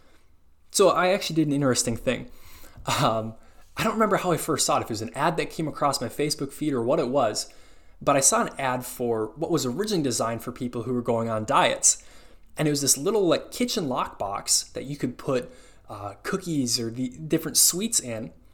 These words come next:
and you could turn this dial, and it was extremely simple, not a whole bunch of complicated electronics,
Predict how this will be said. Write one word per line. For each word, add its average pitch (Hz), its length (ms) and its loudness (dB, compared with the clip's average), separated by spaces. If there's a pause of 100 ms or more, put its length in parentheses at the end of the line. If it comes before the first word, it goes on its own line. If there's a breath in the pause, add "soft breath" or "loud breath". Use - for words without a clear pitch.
(320 soft breath)
and 143 140 -4
you 123 60 -6
could 123 160 -4
turn 165 220 -2
this 185 120 -2
dial, 120 280 0
and 117 140 -4
it 135 60 -2
was 113 160 -2
extremely 185 400 -4
simple, 127 560 4
not 120 380 -4
a 117 60 -8
whole 127 120 -4
bunch 123 160 -2
of - 100 -14
complicated 123 380 -8
electronics, 117 600 -4